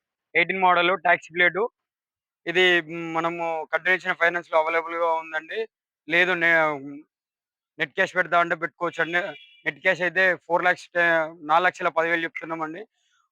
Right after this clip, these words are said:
హ్మ్, కంటిన్యూషన్‌కి వెళ్తా అంటే, ఆ, ఇరవై నాలుగు ఈఎంఐలు ఉందండి. ఇరవై నాలుగు ఈఎంఐలు ఉన్నాయి. నెల, ఆ, మంత్లీ వచ్చేసి, ఆ, పన్నెండు వేల రెండు వందలు మాత్రమే ఉందండి. ఇరవై నాలుగు నెలలు ఉన్నాయండి.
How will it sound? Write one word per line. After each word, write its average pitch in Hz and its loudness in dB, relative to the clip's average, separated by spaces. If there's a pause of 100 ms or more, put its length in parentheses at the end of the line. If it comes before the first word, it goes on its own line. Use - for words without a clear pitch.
హ్మ్, 170 0 (120)
కంటిన్యూషన్‌కి 180 0
వెళ్తా 175 2
అంటే, 175 0 (800)
ఆ, 165 4
ఇరవై 160 2
నాలుగు 190 4
ఈఎంఐలు 185 2
ఉందండి. 180 0
ఇరవై 185 -2
నాలుగు 180 2
ఈఎంఐలు 180 -2
ఉన్నాయి. 185 -8 (480)
నెల, 170 0
ఆ, 160 2
మంత్లీ 165 -2
వచ్చేసి, 185 -2 (460)
ఆ, 147 0 (1400)
పన్నెండు 190 2
వేల 196 6
రెండు 180 2
వందలు 180 0
మాత్రమే 170 -2
ఉందండి. 165 -6
ఇరవై 170 -2
నాలుగు 165 0
నెలలు 160 -8
ఉన్నాయండి. 160 -8